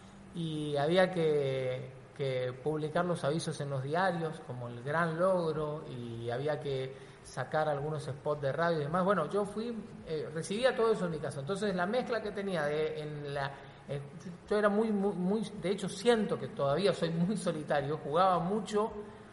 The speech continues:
a, a, a, a hacer tele y a hacer radio, y en el medio se me mezclaban las cosas que traía mi viejo y las dejaba por ahí tiradas en las mesas, ¿no? Afiches,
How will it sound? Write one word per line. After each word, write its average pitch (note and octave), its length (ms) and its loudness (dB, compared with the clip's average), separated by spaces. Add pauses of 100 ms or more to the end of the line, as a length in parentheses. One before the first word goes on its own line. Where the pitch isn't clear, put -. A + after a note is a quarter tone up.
(140)
a, B2 420 6 (100)
a, A#2 580 0
a, B2+ 540 -2
a - 20 0
hacer F3 380 2
tele G#3 260 4
y E3+ 60 2
a D#3 40 2
hacer F#3+ 200 0
radio, G3+ 280 4
y E3+ 60 2
en D#3 100 0
el D3+ 120 -4
medio G#3+ 360 2
se E3+ 120 -4
me C3+ 100 -4
mezclaban F3 400 0
las E3 80 0
cosas F3+ 240 -2
que D#3+ 80 -4
traía D#3 300 0
mi D3+ 120 -2
viejo F3+ 240 0
y F#3 40 0
las C#3 160 0
dejaba D3+ 340 0
por D3 100 0
ahí E3+ 240 -2 (420)
tiradas E3+ 300 4
en D#3+ 40 2
las D#3 140 2
mesas, E3+ 280 0
¿no? D3+ 140 0
Afiches, D3+ 920 -4